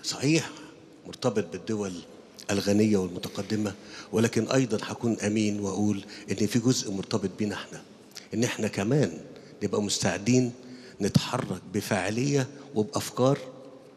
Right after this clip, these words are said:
تحقق لنا النفاذ لتحقيق أهدافنا.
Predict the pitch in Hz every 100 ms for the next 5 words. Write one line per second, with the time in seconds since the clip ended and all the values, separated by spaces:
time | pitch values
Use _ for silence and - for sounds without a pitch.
0 | - - - 147 - 107 - 104 120 117
1 | 117 - - - - 107 110 107 - 127
2 | 131 113 - - - - - - - 101
3 | 110 117 113 117 - - 139 - 101 -
4 | 95 -